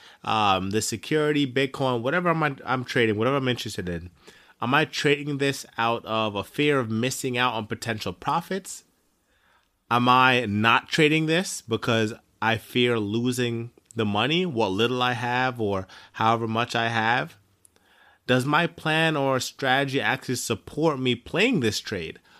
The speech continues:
Or am I just finding support outside of my plan to justify me getting into this trade? Again, and that goes into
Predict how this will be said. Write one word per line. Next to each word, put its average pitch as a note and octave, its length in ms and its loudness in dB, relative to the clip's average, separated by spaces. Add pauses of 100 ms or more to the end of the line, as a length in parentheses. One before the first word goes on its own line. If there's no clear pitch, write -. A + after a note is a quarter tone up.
(160)
Or B2+ 100 4
am C3+ 140 4
I F#3 100 4
just F3 220 -2
finding C3+ 720 0
support C3+ 800 -2
outside C3 420 2
of B2+ 60 -4
my A#2 140 -2
plan D3 500 -4 (320)
to C3+ 120 2
justify G#2+ 1080 0 (260)
me A#2 220 4
getting A2 280 2
into G#2 200 -6
this G2 180 -4
trade? F2+ 420 -6 (560)
Again, A2+ 380 -2
and A2+ 140 0
that A#2 180 2
goes A2+ 240 2
into A#2 480 0